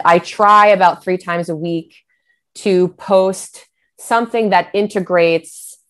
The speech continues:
um, physical activity or strength and conditioning in with mental health or psychology. So, um,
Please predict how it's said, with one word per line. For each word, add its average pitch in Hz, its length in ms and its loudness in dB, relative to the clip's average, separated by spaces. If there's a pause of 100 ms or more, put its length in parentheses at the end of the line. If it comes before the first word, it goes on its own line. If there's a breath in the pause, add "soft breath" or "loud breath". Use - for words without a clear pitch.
(300)
um, 160 460 0 (240)
physical 220 400 -4
activity 202 840 -6 (180)
or - 100 -12
strength 185 400 -4
and 180 100 -4
conditioning 180 800 -4
in 175 420 -2
with 156 420 -2 (260)
mental 165 320 -6
health 143 420 -4 (420)
or 151 140 -6
psychology. 143 920 -6
So, 143 680 2
um, 139 580 -4